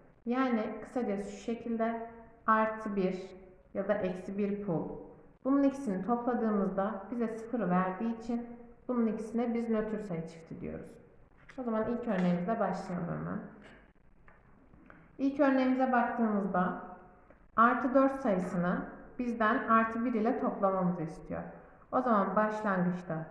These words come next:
dört tane artı pulumuzu, daha sonrasında da bir pulumuzu ekleyeceğiz. Birinci artı pulumuz,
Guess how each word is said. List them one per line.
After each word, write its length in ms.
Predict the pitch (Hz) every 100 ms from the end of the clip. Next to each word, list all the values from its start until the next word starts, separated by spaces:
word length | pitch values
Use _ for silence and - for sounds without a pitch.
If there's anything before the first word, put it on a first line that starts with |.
| -
dört 260 | 208 208
tane 240 | - 175 165
artı 420 | 165 165 - -
pulumuzu, 760 | 240 240 233 220 233 233 - - - -
daha 200 | 240 254
sonrasında 560 | 233 185 180 175 175
da 280 | 240 254 -
bir 180 | 254 233
pulumuzu 400 | - 180 175 185
ekleyeceğiz. 500 | 226 - - - - - - - - - - - _ _ - - - - - - - - - - - - - _ - - - - _ - - - - -
Birinci 360 | 240 220 202
artı 380 | 190 175 180 -
pulumuz, 440 | 185 180 185 214